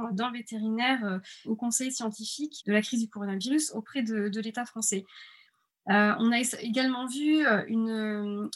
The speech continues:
une prise de, de conscience, euh, des pouvoirs publics avec le lancement, euh, de l'initiative Présode par la France et annoncée au One Planet Summit,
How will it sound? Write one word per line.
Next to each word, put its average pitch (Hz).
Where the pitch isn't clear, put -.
une 214
prise 269
de, 220
de 214
conscience, 247
euh, 190
des 196
pouvoirs 214
publics 254
avec 214
le 226
lancement, 233
euh, 196
de 190
l'initiative 220
Présode 226
par 214
la 202
France 240
et 202
annoncée 214
au 202
One 214
Planet 208
Summit, 269